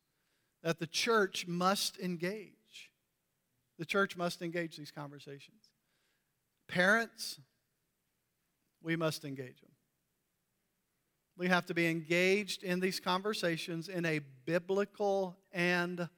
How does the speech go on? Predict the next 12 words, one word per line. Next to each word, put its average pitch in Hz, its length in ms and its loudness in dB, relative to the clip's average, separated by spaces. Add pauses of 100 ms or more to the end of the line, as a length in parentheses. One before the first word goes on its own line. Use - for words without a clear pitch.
(320)
loving 175 800 2 (560)
way. 135 320 -8 (1400)
These 180 180 -2
issues 214 340 -6
are 165 60 -6
not 170 240 -2
going 165 240 -6
away. 139 280 -10 (1080)
They're 156 100 -4
not 160 220 0
gonna 180 180 -2
disappear. 170 640 -6